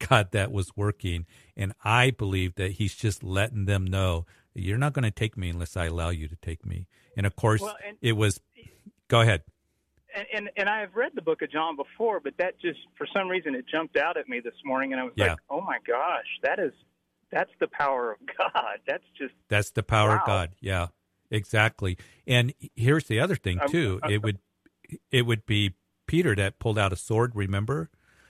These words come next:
Speaker 1: And he
Speaker 2: Mm-hmm.
Speaker 1: cut off the ear of Malchus. And Jesus said, "Put the sword away. I can call down twelve legions of angels." All he had to do was speak. And he could have come and destroyed those soldiers. He could have s-,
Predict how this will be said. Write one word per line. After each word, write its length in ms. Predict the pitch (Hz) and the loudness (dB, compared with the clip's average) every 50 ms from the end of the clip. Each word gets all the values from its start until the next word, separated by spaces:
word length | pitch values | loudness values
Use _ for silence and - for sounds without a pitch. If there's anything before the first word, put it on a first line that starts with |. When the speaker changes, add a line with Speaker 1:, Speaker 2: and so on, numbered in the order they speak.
| _ _ _ _ - | _ _ _ _ -2
Speaker 1:
And 200 | 117 110 107 104 | 0 2 2 2
he 140 | 101 117 107 | 2 2 2
Speaker 2:
Mm-hmm. 100 | 139 143 | 2 2
Speaker 1:
cut 140 | 123 110 113 | 2 4 4
off 200 | 110 107 - - | 4 2 2 0
the 100 | 117 104 | -2 0
ear 120 | 107 110 104 | 0 0 -2
of 120 | 95 101 | -2 -2
Malchus. 640 | 101 98 101 107 - - 135 135 139 143 - - - _ _ _ _ _ _ _ _ - | 0 2 2 2 0 0 -2 -2 -2 -2 -6 -10 -18 _ _ _ _ _ _ _ _ -2
And 340 | 123 113 110 110 107 104 107 - _ - | 2 4 4 4 2 0 -2 -6 _ -2
Jesus 380 | - 127 135 135 - 117 - - | 0 2 2 2 0 -2 -4 -2
said, 180 | 113 98 - | -2 -4 -2
"Put 160 | - 123 117 - | -2 -4 -2 -2
the 80 | 110 | -4
sword 280 | 98 - - 104 101 101 | -4 -2 -2 0 0 0
away. 240 | 101 95 98 95 92 | 0 0 0 2 2
I 100 | 98 113 | 2 0
can 140 | - 104 98 | 0 -2 -6
call 180 | - - 107 101 | -4 -2 -2 0
down 200 | 92 95 92 92 | 0 0 -2 -2
twelve 300 | - - 107 104 104 101 | -2 -2 -2 -2 -2 0
legions 380 | 98 101 98 92 - 92 87 - | -2 -2 -4 -2 -4 -6 -4 -4
of 100 | 92 87 | -4 -4
angels." 420 | 92 90 92 92 - 80 78 - - | -2 -2 -2 -2 -4 -6 -8 -4 0
All 160 | 110 120 147 | 2 4 4
he 100 | 156 147 | 4 4
had 140 | 147 135 123 | 2 0 0
to 80 | - 113 | -2 -4
do 240 | 104 - 110 101 92 | -2 0 0 0 0
was 100 | 85 - | -2 -4
speak. 600 | - - - - - - 90 82 76 - - - _ _ _ _ _ _ _ _ _ _ _ _ _ _ _ _ _ _ | -6 -14 -18 -12 -6 -4 -4 -4 -4 -8 -12 -20 _ _ _ _ _ _ _ _ _ _ _ _ _ _ _ _ _ _
And 180 | - 107 104 101 | 2 2 4 4
he 140 | 110 123 110 | 4 2 0
could 160 | - - 110 | 0 0 0
have 140 | 101 95 - | 0 0 -2
come 280 | - 113 104 101 101 | 0 0 0 2 0
and 100 | 92 85 | 0 -2
destroyed 500 | - 87 82 - - - 98 107 110 107 | -2 -6 -8 -8 -6 -2 0 0 0 0
those 180 | 107 113 110 - | -2 -2 -4 -4
soldiers. 640 | - - 107 113 113 - - 139 147 143 - - _ _ _ _ _ _ | -4 -4 -4 -4 -4 -6 -6 -6 -6 -6 -10 -14 _ _ _ _ _ _
He 140 | - 110 | -4 -2
could 160 | 92 - 107 92 | 0 0 0 0
have 100 | 90 - | -2 -4
s-, 100 | - | -6